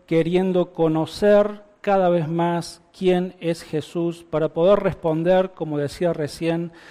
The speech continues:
a la pregunta más importante de la vida, porque si nosotros no sabemos quién es Jesús, entonces estamos perdiéndonos el enorme privilegio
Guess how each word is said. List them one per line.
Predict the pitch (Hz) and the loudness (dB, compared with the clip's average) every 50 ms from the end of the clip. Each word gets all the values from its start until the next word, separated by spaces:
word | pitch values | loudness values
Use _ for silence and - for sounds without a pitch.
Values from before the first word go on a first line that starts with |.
| - - - _ - | -20 -20 -20 _ -2
a | 147 151 | 0 2
la | 156 151 | 2 0
pregunta | - 151 156 165 180 190 185 - 170 165 | 0 0 0 0 0 -2 0 0 0 0
más | 185 185 180 - - | 0 -2 -2 -2 -6
importante | 185 165 165 156 160 - 185 180 180 - 175 | -6 -4 -4 -6 -2 -2 -2 -2 0 -2 -2
de | 165 160 | 0 0
la | 151 156 | 0 -2
vida, | 170 196 202 185 170 151 | -2 -2 0 0 0 0
porque | 147 147 147 - 151 | -2 -6 -8 -8 -8
si | - - - 156 156 156 170 165 165 | -8 -6 -4 -2 -2 -2 -4 -6 -6
nosotros | 156 160 156 - - 208 208 208 190 190 | -4 -4 -2 -2 -2 -2 0 0 0 0
no | 208 214 | 0 -2
sabemos | 208 - 202 180 190 202 202 196 196 196 190 190 - - - - - - _ _ - | 0 2 2 4 6 4 4 2 2 -2 -4 -6 -8 -16 -20 -20 -20 -20 _ _ -4
quién | - 202 208 220 220 214 208 196 - | 4 6 6 6 6 4 -2 -6 -6
es | - 185 190 190 - - | -2 -2 0 0 -2 -6
Jesús, | - 180 170 151 - - 208 190 180 180 175 180 - - - _ _ _ _ _ _ _ _ _ _ | -4 -4 -4 -4 -2 0 2 2 4 2 0 -4 -10 -20 -20 _ _ _ _ _ _ _ _ _ _
entonces | 165 151 156 - 175 180 180 - - - 190 185 180 - - - - - _ _ _ _ _ _ _ _ _ _ _ _ _ _ _ _ _ _ _ | -8 -6 -2 2 2 2 2 2 0 2 2 2 2 -2 -6 -12 -16 -20 _ _ _ _ _ _ _ _ _ _ _ _ _ _ _ _ _ _ _
estamos | - 143 - - - 196 185 185 185 185 185 185 180 - - - - _ _ _ _ _ _ _ _ _ _ _ _ _ _ _ _ _ _ _ _ _ _ | -8 -8 -6 2 4 4 6 6 4 2 0 0 0 -4 -8 -16 -20 _ _ _ _ _ _ _ _ _ _ _ _ _ _ _ _ _ _ _ _ _ _
perdiéndonos | 180 170 165 175 165 190 208 214 214 208 185 185 185 185 185 185 190 190 185 - - - _ _ _ _ _ _ _ - | 4 4 4 4 0 0 -2 -2 0 0 2 2 2 2 0 -2 -2 -4 -6 -10 -18 -20 _ _ _ _ _ _ _ -12
el | 170 147 143 | -8 -6 -4
enorme | 143 143 156 175 180 196 190 180 | -4 -2 -2 -2 -2 -4 -6 -8
privilegio | - 165 165 160 165 165 170 175 170 165 - 175 170 175 180 | -8 -10 -8 -6 -4 -4 -2 -2 -4 -4 -6 -6 -6 -6 -6